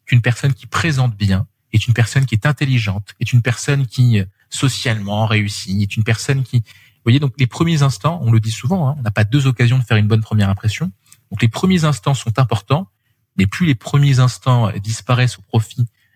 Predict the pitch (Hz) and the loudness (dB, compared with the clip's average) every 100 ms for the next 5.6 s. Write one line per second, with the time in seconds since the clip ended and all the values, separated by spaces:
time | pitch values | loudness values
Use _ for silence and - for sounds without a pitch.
0 | _ 98 95 104 104 - 113 107 - 107 | _ -2 0 0 0 -2 -4 -4 -4 0
1 | 107 104 92 95 - 98 95 - 98 175 | 2 2 0 -4 -2 -2 -4 -8 -12 -8
2 | 120 - _ _ _ _ - - 120 123 | -8 -10 _ _ _ _ -10 -2 0 0
3 | - _ 98 92 95 120 113 87 90 - | -2 _ -2 -2 2 4 4 0 -4 -14
4 | _ - 107 - - 90 87 - 92 90 | _ -2 -2 -2 -2 -2 -2 -8 -8 -8
5 | - - - 156 117 | -8 -16 -6 -4 -4